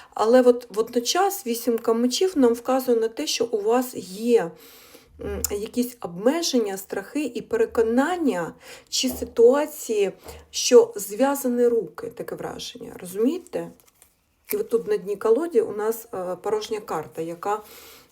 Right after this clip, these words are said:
говорить про те, що інформація більше не потрібна, в сигніфікацію вашу дивиться, так? Дивіться, ви для них провидниця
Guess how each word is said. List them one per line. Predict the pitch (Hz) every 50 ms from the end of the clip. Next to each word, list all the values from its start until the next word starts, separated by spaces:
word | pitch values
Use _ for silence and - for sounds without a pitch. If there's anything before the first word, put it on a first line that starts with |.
| -
говорить | - - 175 180 180 202 196 196 240 262 226 208 196 -
про | - - 190
те, | - - 226 233
що | 233 - -
інформація | 202 196 190 - 202 196 202 214 220 233 233 - - 214 190 180 175 165 156 - - _ _ _ - - - _ _ _ - _ - -
більше | - 196 233 240 247 247 - 226
не | 226 226
потрібна, | 226 - - - 226 226 196 185
в | 170 -
сигніфікацію | - - - 226 240 240 - - 233 240 240 220 202 175 170 - 180 170
вашу | 170 165 165 - - 170
дивиться, | 165 160 170 160 160 160 160 - 160 156
так? | - - 220 226 - - - - - - - - - - - - _ _ - - - - - _ _ _ - - - _ _ _ _ - - - - - - - - - _ _ _ _ - - - - - - _ _ _ - -
Дивіться, | - 233 240 233 233 - 214 180
ви | 170 180 185 247 294 339 381 403 - - - _ _ _ _ - - _ _
для | - 185 180 202 220 226 208 196
них | 196 196 196 190 185 202 240 - - - - - - - - - - - _ _ _ _ _ _ _ - - - _ _ _
провидниця | - - 240 240 240 240 220 226 202 165 165 190 185 175 175 170 - - - - 247